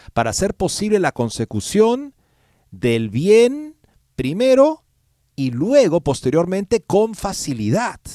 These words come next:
Así es, si disciplino mis deseos, puedo alcanzar un bien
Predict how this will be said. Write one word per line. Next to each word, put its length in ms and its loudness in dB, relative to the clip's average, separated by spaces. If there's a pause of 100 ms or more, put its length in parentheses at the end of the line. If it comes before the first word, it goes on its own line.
(680)
Así 260 -6
es, 400 -4 (180)
si 140 -12
disciplino 380 -6
mis 160 -4
deseos, 600 0 (460)
puedo 300 6
alcanzar 680 -2 (280)
un 240 0
bien 420 0